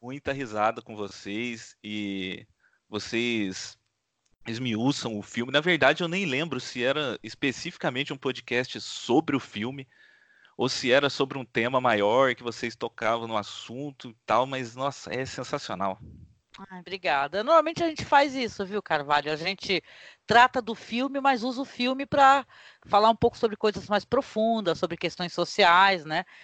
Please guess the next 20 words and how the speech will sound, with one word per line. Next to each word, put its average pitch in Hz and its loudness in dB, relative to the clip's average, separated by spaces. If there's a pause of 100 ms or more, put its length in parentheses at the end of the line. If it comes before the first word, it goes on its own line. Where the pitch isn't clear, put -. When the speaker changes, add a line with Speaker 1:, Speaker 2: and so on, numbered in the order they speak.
(180)
Speaker 2:
E 190 -10
cinema 277 4
é 277 6
muito 240 -2
político, 165 -4
né? 123 -4
Então, 202 2 (320)
sempre 302 2
vai 202 8
ter 185 -4
conversa. 139 -2
Basta 180 2
a 240 4
gente 233 -2
buscar, 170 0 (420)
né? 147 -12
Que - -20
vai 170 0
haver 180 -2
sim. 165 -12